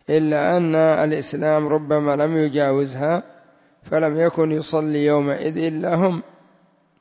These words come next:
أو أن الناس يصلون مبكرين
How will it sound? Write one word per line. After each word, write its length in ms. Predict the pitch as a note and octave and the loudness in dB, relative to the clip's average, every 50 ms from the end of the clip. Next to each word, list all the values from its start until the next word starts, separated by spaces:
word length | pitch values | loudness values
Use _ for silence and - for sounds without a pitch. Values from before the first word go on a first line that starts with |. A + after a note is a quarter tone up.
| _ _ - _ _ _ _ _ - - | _ _ -20 _ _ _ _ _ -2 2
أو 200 | E3+ F#3 F#3+ G3+ | 4 6 6 6
أن 200 | A3+ A3+ A3 G#3+ | 6 4 4 2
الناس 540 | G#3+ G3+ G3 G3+ G3+ G3 F#3+ - - - F#3+ | 0 0 2 4 4 4 4 2 0 -6 -4
يصلون 720 | F3+ E3+ - - F3 F3 F3 F3+ F#3 F#3+ F#3+ F3+ F3 E3+ | -4 -4 0 2 2 2 2 0 0 2 2 2 2 2
مبكرين 840 | E3 E3 D#3+ D#3+ E3 D3+ - - D#3+ D3+ D3+ D#3+ F3 F#3+ G3 F#3+ - | 2 2 2 2 2 0 0 0 0 2 4 4 2 2 2 0 -2